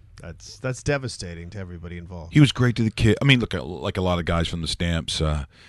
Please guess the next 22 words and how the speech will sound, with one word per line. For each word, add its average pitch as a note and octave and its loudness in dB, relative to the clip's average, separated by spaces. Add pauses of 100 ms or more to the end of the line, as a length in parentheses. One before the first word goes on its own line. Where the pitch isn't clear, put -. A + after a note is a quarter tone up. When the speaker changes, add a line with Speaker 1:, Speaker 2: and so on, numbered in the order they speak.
(480)
Speaker 2:
um, G#1 -10
you C#2+ -6
know, D#2+ 0
who, F2 2
who F#2 -2
take - -2
time E2+ 2
for - -8
the E2 -4
fans, E2+ -6
especially E2+ -6
the E2 -4
young E2 -4
kids. E2+ -2
That, F2 -2
that F2+ -2 (120)
was F#2+ -4
one F2+ -4
of, E2 -4
uh, D#2 0
of, C#2 -4
uh, G#1+ -6